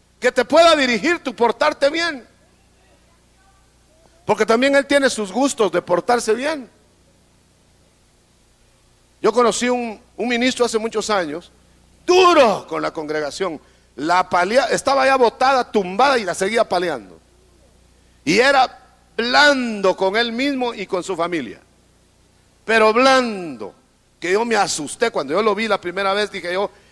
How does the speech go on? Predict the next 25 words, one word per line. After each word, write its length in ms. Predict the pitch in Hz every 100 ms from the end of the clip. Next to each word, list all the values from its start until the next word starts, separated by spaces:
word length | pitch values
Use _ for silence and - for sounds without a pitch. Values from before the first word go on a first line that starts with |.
| _
"Qué 140 | - 156
hombre 380 | 220 226 208 180
más 140 | 175
recto". 340 | 175 220 -
Pero 160 | - 147
cuando 260 | 135 123 151
vi 140 | 233
cómo 260 | - 208 220
trataba 380 | 170 156 196
a 20 | 196
la 80 |
familia 480 | 165 139 175 196 180 - - _
y 60 | 123
cómo 180 | 180 208
se 160 | 180
trataba 460 | - 127 - 185 165
a 60 | 208
él, 80 |
dije 220 | 202 156 135
yo, 200 | 156 113
"Ah, 540 | - 78 76 71 71
aquí, 160 | 71 - -
aquí 300 | 110 113 180
hay 80 | 226
trampa". 560 | - 170 285 - 175